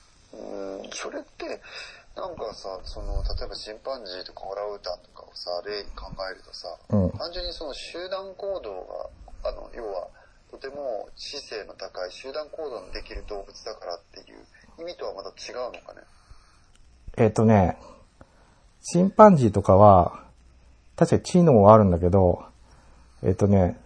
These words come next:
Speaker 2: 人間と決定的に違うっていうのがあって、
Speaker 1: うん。
Speaker 2: なんかある実験をした人がいて、
Speaker 1: うん。
Speaker 2: 人間の子供とチンパンジーの子供、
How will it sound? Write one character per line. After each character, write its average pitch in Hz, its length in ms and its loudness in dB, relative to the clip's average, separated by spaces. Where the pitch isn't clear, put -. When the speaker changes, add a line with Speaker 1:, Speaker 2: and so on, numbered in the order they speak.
Speaker 2:
人 143 240 8
間 147 140 10
と 143 160 2
決 - 240 4
定 131 120 10
的 120 140 4
に 127 120 6
違 123 180 2
う 113 300 10
っ - 20 -16
て - 80 0
い 95 40 4
う - 20 -4
の 90 60 -2
が 92 80 2
あ - 20 2
っ - 80 -4
て、 - 140 2
Speaker 1:
う - 840 -2
ん。 - 40 -10
Speaker 2:
な 135 60 6
ん - 40 4
か 120 60 10
あ 165 40 12
る 127 120 8
実 101 240 0
験 120 140 8
を 117 40 6
し - 80 0
た 135 80 8
人 117 220 6
が 90 80 6
い 90 40 -2
て、 - 300 2
Speaker 1:
う 101 80 -16
ん。 - 140 -16
Speaker 2:
人 143 280 8
間 147 140 10
の 147 80 8
子 135 160 8
供 131 200 8
と 110 420 4
チ - 140 2
ン 135 80 2
パ 151 180 10
ン 127 60 8
ジ 101 80 6
ー - 20 6
の 90 60 4
子 101 160 6
供、 98 420 4